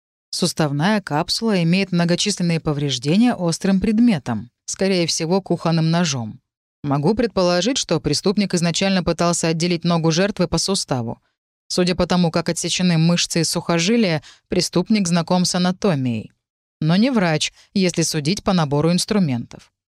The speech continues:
Спорные моменты. Первое. Трусы.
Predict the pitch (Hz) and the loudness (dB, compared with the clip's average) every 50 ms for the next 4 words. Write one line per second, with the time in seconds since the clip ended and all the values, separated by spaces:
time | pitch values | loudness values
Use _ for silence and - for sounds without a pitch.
0 | _ _ _ _ _ _ - - - 254 214 175 160 160 151 160 170 165 151 131 | _ _ _ _ _ _ -14 -4 0 0 2 2 2 2 2 2 2 0 0 -2
1 | 127 123 - - 147 - _ _ _ _ _ _ _ _ _ _ 196 175 156 143 | -4 -6 -10 -14 -20 -20 _ _ _ _ _ _ _ _ _ _ 0 0 2 2
2 | 135 131 127 131 - _ _ - 190 196 190 - - 135 104 | 0 -2 -2 -4 -8 _ _ 0 2 2 2 0 -4 -6 -10